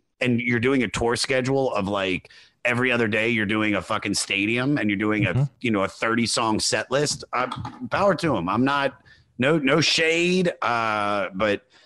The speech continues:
Speaker 1: but I saw them two other times prior to this since they got back together. And I mean, his voice sounded incredible. Maybe it was an
Speaker 2: Okay.
Speaker 1: off night. Maybe it was just an off night.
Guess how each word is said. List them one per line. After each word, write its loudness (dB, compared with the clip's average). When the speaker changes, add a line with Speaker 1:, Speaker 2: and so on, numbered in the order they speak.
Speaker 1:
but -2
I 2
saw 2
them 4
two 0
other 4
times 0
prior 0
to 0
this 0
since 0
they 0
got 0
back -4
together. 0
And 0
I 0
mean, 0
his 2
voice -2
sounded -2
incredible. -2
Maybe 4
it 8
was 6
an 6
Speaker 2:
Okay. 8
Speaker 1:
off 4
night. 2
Maybe 2
it 4
was 2
just 0
an 2
off 2
night. -2